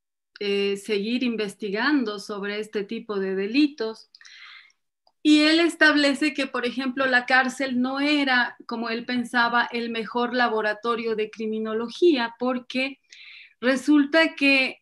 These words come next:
eh, pensaba que podía observar a este tipo de delincuentes su comportamiento al interno, pero claro, el primer obstáculo era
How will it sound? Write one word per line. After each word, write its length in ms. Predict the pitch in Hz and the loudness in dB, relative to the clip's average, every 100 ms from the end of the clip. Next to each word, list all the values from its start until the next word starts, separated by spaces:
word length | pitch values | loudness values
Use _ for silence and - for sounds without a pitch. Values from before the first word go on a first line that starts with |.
| - | -2
eh, 480 | 240 247 240 240 240 | 2 4 4 2 0
pensaba 540 | 247 240 240 233 254 | -2 0 0 0 0
que 160 | 254 277 | 0 -2
podía 420 | 277 226 254 339 | -2 -2 2 2
observar 440 | 277 233 226 226 226 | 0 -2 0 0 0
a 60 | |
este 200 | 226 233 | -2 -6
tipo 300 | 233 240 233 | -6 -6 -2
de 100 | 226 | 0
delincuentes 720 | 220 214 214 208 226 220 226 - | 0 -2 -4 -6 -6 -6 -8 -8
su 140 | 233 | -8
comportamiento 840 | 220 196 214 208 214 220 214 214 | -6 -6 -6 -6 -6 -6 -8 -4
al 100 | 220 | -4
interno, 640 | 208 208 226 226 220 214 220 | -4 -6 -4 -2 -2 -6 -10
pero 220 | 214 202 | -8 -8
claro, 380 | 202 196 196 220 | -2 0 0 -2
el 140 | 226 208 | -6 -6
primer 420 | 196 196 196 214 | -4 -2 -2 -4
obstáculo 720 | 214 - 233 220 247 240 247 | -8 -4 -2 -2 -2 -2 -2
era 360 | 233 240 294 | -2 -4 -6